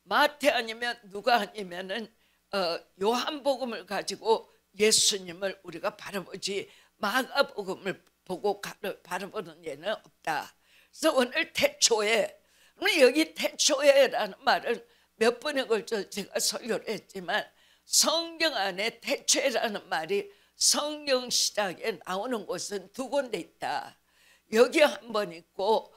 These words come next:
창세기 일 장 일 절에 태초에다.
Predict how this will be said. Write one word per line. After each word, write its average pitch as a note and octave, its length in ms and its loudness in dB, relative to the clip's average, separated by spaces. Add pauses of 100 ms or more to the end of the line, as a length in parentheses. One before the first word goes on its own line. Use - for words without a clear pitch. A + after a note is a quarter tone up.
(280)
창세기 C4+ 800 0
일 G3+ 300 -8
장 G#3+ 260 2
일 F3+ 220 -8
절에 E3 340 -4
태초에다. - 960 -4